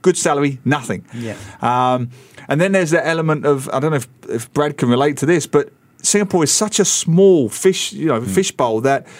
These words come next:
Speaker 1: you can't hide. You, it's not like you can disappear to the suburbs. One minute you're an international celebrity sports star, the next minute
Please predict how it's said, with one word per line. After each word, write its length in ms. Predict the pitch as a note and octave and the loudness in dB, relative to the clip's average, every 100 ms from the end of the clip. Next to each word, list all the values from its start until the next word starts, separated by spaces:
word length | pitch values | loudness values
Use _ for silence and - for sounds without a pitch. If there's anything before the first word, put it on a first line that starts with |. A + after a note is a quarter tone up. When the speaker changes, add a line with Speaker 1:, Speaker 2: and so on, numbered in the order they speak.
| - - _ | -20 -20 _
Speaker 1:
you 120 | F3 | -2
can't 300 | F3+ A3 G3+ | 0 0 0
hide. 540 | B2 F#3+ G#3+ G#2 F#2 - | 0 0 0 -2 -6 -8
You, 120 | D3+ E3+ F#3+ | -8 -4 -2
it's 100 | F3+ | 0
not 80 | G#3+ | 2
like 100 | G3+ | 2
you 60 | |
can 100 | F3 | 0
disappear 400 | D#3+ F#3 E3 F3 D#3+ | 2 0 0 0 0
to 120 | D3 | -2
the 60 | |
suburbs. 460 | C3 G3 E3 A#2 G#2+ | 0 0 0 -2 0
One 200 | D#3+ G3 | 0 0
minute 220 | F#3 E3 | 0 0
you're 160 | D#3+ D#3 | 0 0
an 60 | D#3+ | -2
international 520 | E3 D3+ D3+ - C3+ | -2 -4 -4 -4 -4
celebrity 560 | - D#3+ F#3 D#3+ - | 0 0 0 -2 -4
sports 420 | A#2+ - F#3 E3+ - | -6 -2 0 0 -2
star, 520 | - - G#2+ G#2+ D3 - - - | -6 -4 -2 0 -2 -8 -20 -4
the 80 | C#3+ | -2
next 260 | G3 - | -2 -2
minute 320 | E3+ D#3+ D#3 | 0 0 -2